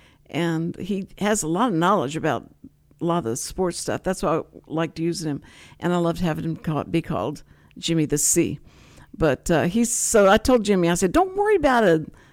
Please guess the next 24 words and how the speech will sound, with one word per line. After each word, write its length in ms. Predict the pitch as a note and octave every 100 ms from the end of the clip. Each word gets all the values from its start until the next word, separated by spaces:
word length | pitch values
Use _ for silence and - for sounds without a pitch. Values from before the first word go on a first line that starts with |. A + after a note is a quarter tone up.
| -
You 120 | C#4+
know, 100 | C#4+
we're 80 | D4
gonna 140 | D#4+
bring, 320 | C4 B3+ A#3+
we'll 100 | A#3+
bring 220 | C#4 C#4+ B3+
you 100 | G3+
back." 440 | G#3 E3 A2+ - - - -
And 100 | -
I 80 | G3
just 220 | A#3+ G#3
know 100 | F3+
what 120 | D#3+ E3
I 20 |
was 120 | E3+
gonna 200 | F3+ D3+
do, 280 | D#3+ G3+ G3
and 120 | E3+
I 120 | D#3+
asked 180 | D#3+ E3+
Sam, 320 | - F#3 F3+
I 60 | F3
said, 260 | - F3